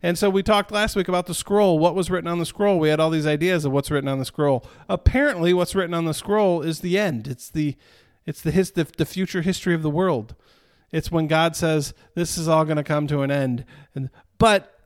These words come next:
we don't know that because th-, these are just the things happening when the seals are broken. So we don't know. But we ask,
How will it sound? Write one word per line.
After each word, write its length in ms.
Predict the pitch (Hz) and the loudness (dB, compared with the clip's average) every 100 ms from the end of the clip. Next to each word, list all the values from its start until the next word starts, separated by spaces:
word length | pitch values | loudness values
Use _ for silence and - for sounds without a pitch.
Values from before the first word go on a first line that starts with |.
| - | -2
we 140 | 214 | 2
don't 180 | 240 247 | 4 4
know 180 | 269 349 | 4 4
that 440 | 190 120 - - | 4 0 -4 -4
because 360 | 165 - 190 165 | -2 2 2 2
th-, 180 | 185 170 | -4 -4
these 280 | 151 220 | -2 0
are 80 | 226 | 2
just 160 | 208 - | 0 -4
the 80 | 190 | -2
things 240 | 202 190 | -2 0
happening 340 | 190 185 190 | 0 0 0
when 100 | 185 | 0
the 80 | 180 | 0
seals 300 | - 233 208 | 0 -2 0
are 60 | 165 | 0
broken. 400 | 135 123 107 - - _ _ _ | 0 -2 -4 -10 -20 _ _ _
So 140 | - 180 | -4 2
we 140 | 190 | 2
don't 240 | 202 214 135 | 2 0 -2
know. 260 | 104 101 - _ _ _ _ _ _ _ _ _ _ - | -6 -8 -14 _ _ _ _ _ _ _ _ _ _ 0
But 180 | 165 151 | 0 2
we 160 | 156 | 2
ask, 440 | 151 139 - - | 2 0 -4 -12